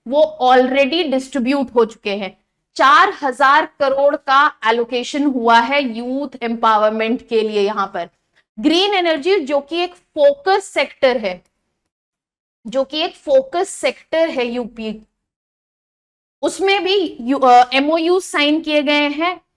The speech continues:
with private organizations like you, Hero Future Energies, और यहाँ पे इन्वेस्टमेंट एक्सपेक्टेड है around four thousand crore।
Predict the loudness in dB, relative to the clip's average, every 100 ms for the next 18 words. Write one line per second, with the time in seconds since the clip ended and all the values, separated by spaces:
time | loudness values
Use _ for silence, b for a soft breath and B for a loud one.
0 | _ -4 -2 -2 0 -2 0 -2 0 -2
1 | -4 -4 -6 -8 -2 -2 -2 -10 -8 -6
2 | -6 -6 0 0 0 -6 -6 -2 0 0
3 | -2 -2 -6 -8 b b -2 0 2 2
4 | 2 0 0 2 0 -2 -2 -2 -2 -8
5 | -16 -6 -6 -6 -4 -2 -2 -2 -2 0
6 | 0 0 0 -2 -2 -2 0 -2 0 -2
7 | 0 0 0